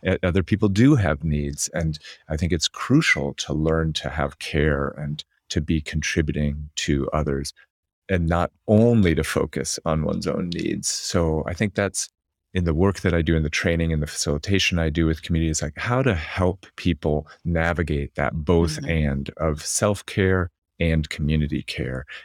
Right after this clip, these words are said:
Speaker 1: and to develop the inner awareness to set healthy boundaries.
Speaker 2: By now, you might have the impression that people who want to live in a place like an intentional community will all be pretty hippie and out there. Maybe you might think,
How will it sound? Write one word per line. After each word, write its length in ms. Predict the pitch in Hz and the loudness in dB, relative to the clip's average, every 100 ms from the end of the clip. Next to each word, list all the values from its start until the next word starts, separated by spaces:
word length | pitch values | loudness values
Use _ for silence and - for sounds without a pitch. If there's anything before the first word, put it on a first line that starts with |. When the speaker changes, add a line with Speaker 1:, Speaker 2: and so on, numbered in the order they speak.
| - | -6
Speaker 1:
and 120 | 85 | -4
to 120 | - | 0
develop 500 | 82 76 90 90 78 | 0 2 2 2 0
the 160 | - 76 | -2 -2
inner 340 | 110 107 104 82 | 2 4 4 2
awareness 680 | 73 71 69 71 69 - - | 2 2 0 -2 -4 -6 -6
to 140 | 80 | -4
set 400 | - - 76 - | -2 -2 -2 -4
healthy 380 | - 71 - 71 | -4 -4 -4 -8
boundaries. 680 | 67 67 71 69 67 - - _ _ _ _ _ _ _ - | -6 -8 -8 -10 -8 -10 -12 _ _ _ _ _ _ _ -2
Speaker 2:
By 160 | 196 | 2
now, 420 | 202 233 262 277 - - | 4 4 2 0 -8 -6
you 140 | 220 226 | 0 0
might 220 | 247 320 | 0 0
have 180 | 226 180 | 0 4
the 100 | 175 | 4
impression 460 | 143 156 - 147 | 4 0 0 0
that 220 | 135 139 - | 2 0 -2
people 360 | 196 214 214 | -4 0 0
who 340 | 220 170 156 139 | 0 0 2 2
want 260 | 143 143 | 2 0
to 80 | 147 | 0
live 400 | 135 139 147 170 | 2 4 4 2
in 120 | - 143 | 0 0
a 60 | |
place 420 | - 143 135 - | 2 0 0 0
like 240 | 135 139 - | 0 0 0
an 100 | 143 | 0
intentional 480 | 135 143 - 135 139 | 0 0 0 -2 -2
community 520 | 139 139 131 139 143 - - - - | -2 -2 0 -2 -4 -8 -20 -18 -2
will 120 | 208 | 2
all 80 | 254 | 2
be 120 | 294 170 | 2 -2
pretty 300 | 190 151 151 | 0 0 0
hippie 480 | 165 - - - - | -2 -2 -4 -4 -4
and 280 | 127 127 - | -4 -2 0
out 180 | 143 - | -2 -2
there. 260 | - 156 - _ _ _ - | -6 -6 -10 _ _ _ -2
Maybe 260 | 196 226 | 2 4
you 140 | 220 185 | 4 4
might 200 | 180 180 | 4 4
think, 400 | 180 180 - | 2 2 -2